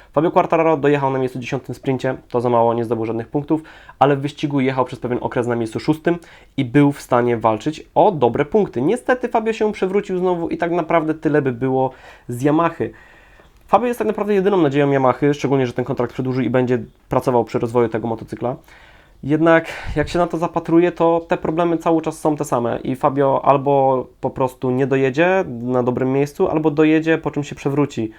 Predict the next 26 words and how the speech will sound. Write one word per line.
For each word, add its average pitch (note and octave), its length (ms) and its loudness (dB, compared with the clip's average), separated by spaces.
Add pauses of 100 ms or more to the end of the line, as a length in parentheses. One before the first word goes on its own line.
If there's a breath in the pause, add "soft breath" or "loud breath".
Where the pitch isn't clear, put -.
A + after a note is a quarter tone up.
(320 loud breath)
Więc C3+ 400 -2
tutaj C#3+ 300 2
mamy C#3 260 0
duże C3+ 220 -2
problemy. C3 500 0
Kwalifikacje C3 540 -4
miał B2+ 100 0
udane, A#2+ 300 0
miejsce A#2+ 280 -2
ósme, B2+ 460 -2 (300 loud breath)
także B2 260 -4
domowy C3+ 340 0
wyścig B2+ 400 -4
dla B2 140 0
Ja-, A#2 600 -2 (100)
Quartararo B2 680 2 (280)
zapowiadał C3 420 -2
się C#3 140 -2
nieźle, B2 400 2
ale B2+ 160 0
skończył C3+ 340 -6
się A#2+ 320 -4 (140)
jak B2 200 0
zawsze, B2+ 280 2
można A#2 240 -4
powiedzieć. B2 460 -4